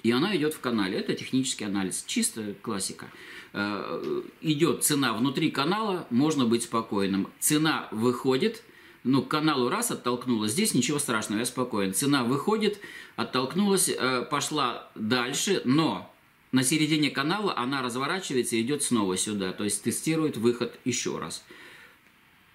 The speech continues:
Ну, это уже сигнал. Дальше идёт вдоль нижнего берега, это уже как бы, ну, есть о чём волноваться. Снова выходит,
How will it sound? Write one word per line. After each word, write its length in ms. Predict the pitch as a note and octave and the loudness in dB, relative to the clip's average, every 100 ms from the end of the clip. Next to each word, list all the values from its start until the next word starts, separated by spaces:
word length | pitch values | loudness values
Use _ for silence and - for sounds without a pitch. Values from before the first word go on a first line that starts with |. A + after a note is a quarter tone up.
| _ - | _ -10
Ну, 300 | C#3 D#3+ D#3 B2+ | 2 4 4 0
это 220 | C3+ D#3 | 0 0
уже 180 | D3+ D3 | 0 0
сигнал. 460 | - C3+ A2 F2+ | 2 2 2 2
Дальше 320 | A2+ B2 B2 | 0 0 0
идёт 240 | A2+ A2+ - | 2 2 2
вдоль 280 | A2+ C3 C3 | 2 4 4
нижнего 440 | C3+ A2+ A#2 A#2 | 4 4 4 4
берега, 400 | A2+ A2+ G2+ G2 | 4 2 2 -2
это 360 | - G#2+ G#2 G2+ | 0 -2 -2 -2
уже 280 | G2 A2 | 0 -2
как 260 | - G2 G2 | -2 -4 -4
бы, 160 | F2+ - - - _ _ _ _ _ - | -4 -8 -16 -20 _ _ _ _ _ -12
ну, 680 | - G2+ F#2 E2 D2 - E2+ - | -2 0 0 -2 -6 -6 -4 0
есть 300 | G2+ A2 G#2+ | 0 2 0
о 60 | |
чём 200 | F#2+ G2 | 0 0
волноваться. 640 | G2 G2 G#2+ D#3 G3+ - | 0 0 0 0 -2 -2
Снова 480 | - C#3+ D#3 D#3+ A#2+ | 0 4 4 4 2
выходит, 640 | G#2+ G#2+ - B2+ G3+ C4 | 2 -2 0 0 2 -2